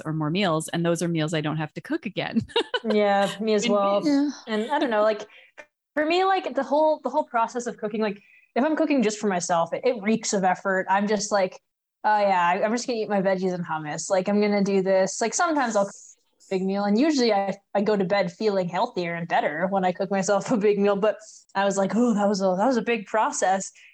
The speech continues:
Speaker 2: But when I'm, like, cooking for people and I'm imagining, I'm like, "Oh, you know, um, y-, y-, so-and-so is gonna ha-, taste this. I can't wait to hear what they say. Like, I just can't, I'm so excited to fill their bellies. Like, this is gonna be awesome."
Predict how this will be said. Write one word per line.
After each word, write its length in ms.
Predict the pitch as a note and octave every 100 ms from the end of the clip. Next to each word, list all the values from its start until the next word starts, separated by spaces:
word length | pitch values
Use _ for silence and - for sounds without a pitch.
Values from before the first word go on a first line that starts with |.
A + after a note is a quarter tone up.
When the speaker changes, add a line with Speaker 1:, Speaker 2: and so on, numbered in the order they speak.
| -
Speaker 2:
But 140 | A#3+ B3
when 140 | C4+
I'm, 180 | C#4+ C4+
like, 180 | B3 B3
cooking 320 | D4 C#4+ A#3+
for 240 | B3 A#3+
people 260 | B3 A#3+ B3
and 80 | G#3+
I'm 60 | G3
imagining, 680 | F#3+ F#3 F#3 F#3+ G3+ G3 G3
I'm 80 | F#3+
like, 140 | F#3+ -
"Oh, 320 | A#3+ A3 A3 - - _ -
you 80 | G#3
know, 420 | G#3 G3+ F#3+ G3
um, 420 | F#3 F3+ F3+ F3+ F3
y-, 260 | G3+ F#3+ -
y-, 160 | F#3 E3+ F3
so-and-so 400 | - G#3+ G#3 G#3+
is 100 | G3+
gonna 200 | G3+ F#3+
ha-, 220 | F3+ G3+ -
taste 380 | - A#3+ A#3 -
this. 220 | A#3+ A#3
I 60 | G#3+
can't 360 | G3+ G3+ F3+ F3+
wait 260 | A3+ B3+
to 100 | A3+
hear 160 | G#3 A3+
what 140 | G#3
they 100 | F3
say. 500 | F3 - C4+ C4+ C4
Like, 220 | A#3+ G3 - - -
I 60 | F#3+
just 180 | F#3+ -
can't, 260 | G#3+ G#3 -
I'm 280 | G3+ G3 F#3
so 160 | - G3
excited 300 | G3 G3 F#3+
to 60 |
fill 260 | F3+ G#3+ G#3
their 120 | G3+
bellies. 680 | F3 F#3+ A3+ D4 D4 C#4 B3+
Like, 160 | G3+ G3
this 80 | G#3
is 100 | G#3
gonna 160 | G#3+
be 140 | G#3 F3+
awesome." 560 | G3 C#4+ D#3+ D#3+ F3